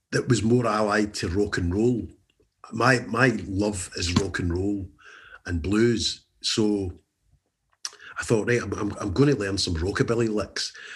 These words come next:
And I found this guy called Damien Bacci. He lives in Florida, and he's just the nicest guy in the world, and he's just absolutely brilliant, and he's superb at doing all that Brian Setzer stuff.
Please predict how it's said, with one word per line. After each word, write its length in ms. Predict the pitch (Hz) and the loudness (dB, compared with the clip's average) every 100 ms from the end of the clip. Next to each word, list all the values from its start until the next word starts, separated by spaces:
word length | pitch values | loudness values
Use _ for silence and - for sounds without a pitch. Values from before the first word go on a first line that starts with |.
| - - - - | -16 -16 -18 -6
And 80 | 98 | -6
I 60 | |
found 260 | 95 143 135 | 4 4 4
this 160 | 117 | 0
guy 300 | - 104 104 | 0 0 0
called 400 | 104 - 98 82 - 92 | 0 -2 -2 -4 -8 0
Damien 560 | 87 123 127 113 95 78 | 4 4 4 0 -2 -2
Bacci. 640 | 110 110 113 - 139 104 - _ _ _ _ _ _ _ _ | -2 -2 -2 -2 0 -2 -8 _ _ _ _ _ _ _ _
He 80 | 104 | 0
lives 200 | 120 123 | 0 0
in 80 | 92 | -2
Florida, 640 | - - 104 120 123 92 - _ _ | -4 -2 2 2 0 -6 -8 _ _
and 100 | - | -4
he's 140 | 104 | -2
just 160 | 143 - | 0 0
the 80 | 104 | 0
nicest 480 | 107 113 - 123 | 0 0 0 -2
guy 160 | - 107 | -2 -2
in 120 | 101 | 0
the 60 | 90 | 0
world, 300 | 85 110 110 | -2 -2 -4
and 240 | - 101 | -6 -6
he's 160 | - 104 | -6 -4
just 300 | 131 - - _ | 0 -2 -4 _
absolutely 480 | 127 143 - - 90 | 0 2 -2 -4 -6
brilliant, 380 | 90 101 110 - | -2 0 -2 -4
and 80 | |
he's 240 | 98 98 - _ _ - | -4 -6 -8 _ _ -4
superb 800 | - - - 170 - 117 139 123 | 0 2 4 4 2 2 2 2
at 100 | 101 | 0
doing 180 | 110 107 | 2 2
all 160 | 101 98 | 0 -2
that 160 | 87 | -2
Brian 240 | 98 101 87 | -4 -2 -2
Setzer 420 | - 107 110 147 | 0 0 0 0
stuff. 400 | - 131 - | 0 -2 -8